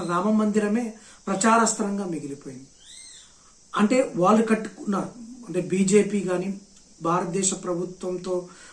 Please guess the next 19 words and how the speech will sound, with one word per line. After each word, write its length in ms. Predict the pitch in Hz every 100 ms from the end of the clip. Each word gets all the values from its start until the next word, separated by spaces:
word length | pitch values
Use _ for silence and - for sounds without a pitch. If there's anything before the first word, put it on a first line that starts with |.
| -
ఉండి 400 | 185 196 190 196
వాళ్ళు 180 | 220 180
కట్టుకున్నారు, 840 | 208 208 - 214 147 - - -
రామ 200 | 175 190
మందిరం 280 | 196 180 202
కట్టుకున్నారు. 540 | 202 175 - 160 147 139 - _ - - - - 190
ఆ 60 | 190
రామ 240 | 180 247
మందిరం 360 | 285 269 285 233 -
కట్టుకున్నాము 880 | 214 - 233 269 254 247 247 254 - - - 214
అని 120 | 240
గొప్ప 600 | 214 202 - - 311 302
చెప్పుకుంటే 400 | - - 294 269
అది 120 | 254
వేరు, 260 | 254 226 - - - - -
ఆ 40 | 214
గొప్ప 260 | 240 330
కాదు. 240 | 330 311 254
ఇప్పుడు 340 | 196 156